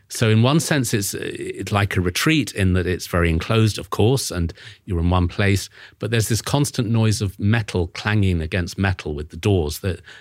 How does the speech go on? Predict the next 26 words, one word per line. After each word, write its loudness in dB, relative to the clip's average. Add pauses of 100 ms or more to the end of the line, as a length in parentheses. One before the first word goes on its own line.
(160)
that, -2 (160)
it's -8
all 4
electric 0
doors 0
now, -6
n-, -8
no -4
keys. -4
And -6
so -6
there's -4
constant -2
shutting -2
of -8
doors. 0 (600)
And 0
I 2
said -2
to -4
them, 4
That 0 (140)
could 0
be 2
your 4
meditation. 0